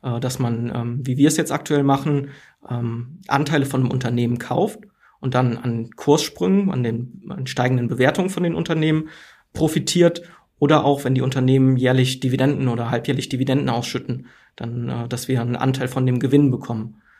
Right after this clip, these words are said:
Und dann gibt's noch andere Möglichkeiten, das ist dann Private Equity, ähm, Infrastruktur, äh, Fonds, also da gibt's verschiedenste Möglichkeiten, ähm, das, das Geld anzulegen. Ähm,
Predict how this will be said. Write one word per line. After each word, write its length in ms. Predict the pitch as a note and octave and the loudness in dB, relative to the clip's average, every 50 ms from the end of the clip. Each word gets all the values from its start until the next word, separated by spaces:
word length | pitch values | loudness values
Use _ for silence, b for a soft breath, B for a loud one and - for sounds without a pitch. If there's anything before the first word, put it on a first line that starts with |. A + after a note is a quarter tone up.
| b b b b b b | b b b b b b
Und 160 | b - A#2+ | b -12 -8
dann 140 | - B2 C3+ | -4 -2 0
gibt's 220 | C#3 C#3 C#3 - D3 | 0 0 0 0 -2
noch 120 | C3 B2+ | -2 0
andere 300 | B2 B2+ C#3+ C#3+ C3+ C#3 | 0 0 0 2 2 2
Möglichkeiten, 680 | C3+ C3+ C3+ C3+ C3+ B2+ - - C3 B2+ C3 B2+ C3+ B2+ | 2 2 0 0 -2 -4 -4 -2 -2 0 0 0 0 -2
das 160 | A#2 - - | -4 -4 -6
ist 180 | C3 B2+ - - | -8 -8 -6 -4
dann 160 | B2 A#2+ A#2 | -4 -6 -4
Private 340 | - A#2+ B2+ B2+ A#2+ C3 - | -4 -4 -2 -2 -2 0 0
Equity, 720 | D3+ D#3 - - C#3+ C#3 - C#3 C3+ C3+ C3 C3 C3 C3 B B B B B B _ - | -2 -2 0 -2 -4 -2 0 0 2 2 2 0 0 -4 B B B B B B _ -8
ähm, 680 | A#2+ A#2+ A#2+ A#2 A#2 A#2 A2+ A2+ A2 A2+ B2+ C3+ - - - | -6 -4 -4 -4 -4 -4 -6 -6 -6 -6 -8 -10 -10 -10 0
Infrastruktur, 1300 | - D3 D3 D3+ - C3+ C3 - - C#3+ C3 C3+ - - C#3 C#3 C3 C3 B2+ B2+ - B2+ B2+ B2 A#2+ A#2+ | 2 2 2 2 0 -2 -2 -2 -4 -4 -6 -6 -4 0 2 4 4 6 4 4 2 2 0 0 0 -2
äh, 20 | |
Fonds, 520 | A#2+ - - - C3 B2+ B2+ B2+ B2+ B2+ | -6 -8 -4 -2 0 2 2 2 0 -2
also 140 | - A#2+ A#2+ | -4 -6 -6
da 120 | A#2 B2 A#2+ | -4 -4 -4
gibt's 280 | B2+ C3 - - - B B B B B B B | -4 -4 -6 -10 -12 B B B B B B B
verschiedenste 600 | - C3 C3 - - E3 D#3 D#3 D3 - - C3 | -6 -4 -4 -2 -2 0 0 0 0 0 0 2
Möglichkeiten, 1000 | C#3 C#3+ C#3+ C#3+ - C#3+ C3+ - - C3 C3 C3 C3 B2+ B2 A#2+ A#2+ A#2+ B2 A#2+ - | 4 2 2 2 -4 -6 -6 -4 -2 0 0 0 0 0 -2 -2 -2 -4 -6 -8 -8
ähm, 400 | - B2+ C3 C3+ - - - C#3 | -8 -8 -6 -6 -6 -8 -10 -10
das, 220 | - - C3 - - | -12 -10 -10 -8 -6
das 180 | C3+ B2+ - | -6 -6 -2
Geld 220 | - C3 C3 C3 C3 | 0 0 2 2 2
anzulegen. 680 | C3+ C3+ C3 C3+ C3+ A#2+ A2+ A#2+ B2 A#2+ - - _ B B B B B B B B B B B B - | 0 0 0 -2 -4 -4 -4 -4 -6 -8 -10 -14 _ B B B B B B B B B B B B -2
Ähm, 500 | - B2+ B2 B2 B2 A#2+ A#2+ B2 B2 - | 0 2 2 4 2 2 0 -2 -4 -6